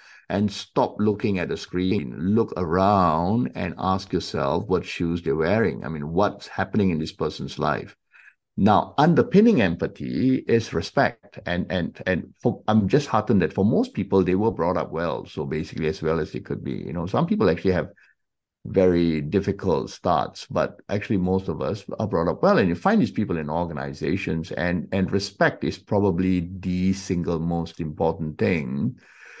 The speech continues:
for organizations, uh, besides, of course, the obvious choice of integrity. You know, I mean, uh, you, you work with, I work quite a bit with government organizations. In my background, I have to deal with this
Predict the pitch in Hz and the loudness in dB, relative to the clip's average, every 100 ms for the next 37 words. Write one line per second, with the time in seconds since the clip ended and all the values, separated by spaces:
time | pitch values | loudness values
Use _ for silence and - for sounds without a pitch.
0 | - - - 92 90 92 87 85 82 85 | -20 -16 2 4 6 6 4 0 0 0
1 | 85 92 - 76 71 104 127 - - _ | 0 0 0 -2 -2 -4 -4 -10 -16 _
2 | - 87 92 98 98 101 98 104 - 107 | -4 -2 0 0 -2 -2 2 2 2 4
3 | 98 104 101 87 - 95 90 90 82 85 | 4 4 0 -4 -4 0 0 0 0 0
4 | 80 90 - - 82 82 71 73 90 95 | -2 -6 -6 -4 -2 -2 -6 -6 0 2
5 | 110 87 58 55 67 80 80 80 - 60 | 2 0 -2 -6 -6 -4 -4 -4 -4 -4
6 | - 92 110 117 127 110 143 - 113 - | 0 0 2 6 6 8 6 6 0 4
7 | 107 107 127 - - 113 92 101 67 90 | 4 4 2 -2 0 0 2 -2 -2 -2
8 | 87 90 85 82 82 78 82 101 120 98 | -2 -2 -2 -4 -6 -4 -2 -2 -2 -2
9 | 85 80 78 87 95 92 85 85 80 87 | 0 0 0 -2 0 -2 -2 -6 -4 -2
10 | 90 87 87 | 0 0 -2